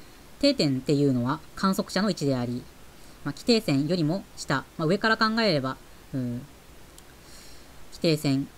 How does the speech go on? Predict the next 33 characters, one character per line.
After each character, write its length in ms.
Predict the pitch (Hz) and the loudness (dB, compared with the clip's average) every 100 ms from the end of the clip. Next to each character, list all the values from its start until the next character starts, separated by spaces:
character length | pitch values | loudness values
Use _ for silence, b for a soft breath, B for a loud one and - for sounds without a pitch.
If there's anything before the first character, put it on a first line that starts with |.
| - | -4
ま 100 | 156 | 0
あ、 40 | |
画 100 | 151 | 4
面 140 | 143 147 | 6 6
よ 80 | |
り 80 | 143 | 6
も 100 | 240 | 4
遠 180 | 240 139 | 4 0
く 200 | - 135 - - - - - - - - - - | 0 -6 -8 -18 -20 -20 -20 -20 -20 -20 -8 0
に、 200 | 226 160 - - - | 0 -2 -14 -20 -8
ま 60 | 160 | -4
あ、 20 | |
観 160 | 143 160 | 0 0
測 160 | 147 - | -2 -2
者 100 | 208 | -4
は 40 | |
立 100 | 175 | -2
っ 20 | |
て 160 | 139 131 | -4 -4
る 140 | 131 208 - | -6 -6 -4
と 80 | 147 | -2
い 160 | 123 | 0
う 60 | 123 | -2
設 160 | 131 | -6
定 140 | - 139 | -4 -2
に 80 | 156 | 0
な 100 | 131 | -2
る 60 | |
わ 60 | 113 | -4
け 80 | 110 | -8
で 60 | |
す 80 | - | -8
ね。 120 | 131 | -8